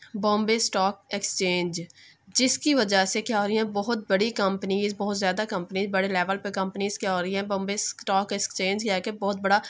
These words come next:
स्टॉक एक्सचेंज होता है, उसमें क्या हो रही है, सबसे जी नंबर यानी सबसे लो लेवल पर आ गया उनका।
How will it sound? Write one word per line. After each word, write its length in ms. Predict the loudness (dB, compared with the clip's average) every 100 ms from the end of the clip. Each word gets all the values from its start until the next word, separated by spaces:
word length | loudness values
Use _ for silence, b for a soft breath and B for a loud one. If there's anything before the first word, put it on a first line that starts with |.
| B B B
स्टॉक 340 | 0 4 4 4
एक्सचेंज 420 | -2 0 2 2
होता 200 | 0 0
है, 60 | 0
उसमें 240 | -2 -2
क्या 140 | 0
हो 60 | 0
रही 140 | 0
है, 120 | 0 -2
सबसे 400 | -4 -2 -2 0
जी 360 | 0 2 4
नंबर 280 | 4 2 2
यानी 220 | 2 0
सबसे 340 | -4 -6 -2 0
लो 320 | 2 2 2
लेवल 280 | 2 0 0
पर 160 | 0
आ 140 | 0 0
गया 200 | -2 -2
उनका। 340 | -2 -4